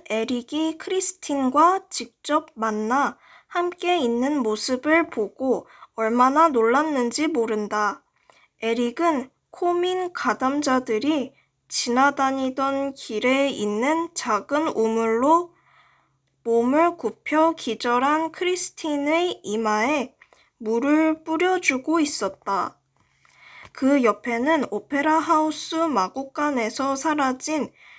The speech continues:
예언자의 백마가 조용히 서 있었다. 서 있었다.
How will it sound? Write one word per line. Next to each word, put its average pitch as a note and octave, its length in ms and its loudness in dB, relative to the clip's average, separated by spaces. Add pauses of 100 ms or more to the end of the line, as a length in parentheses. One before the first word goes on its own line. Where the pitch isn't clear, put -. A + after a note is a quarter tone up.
(340)
예언자의 C4+ 1120 2
백마가 A3+ 880 0
조용히 A#3+ 800 -2
서 F4+ 240 -2
있었다. G#3 760 -6 (1000)
서 F4 240 0
있었다. A#3 760 -2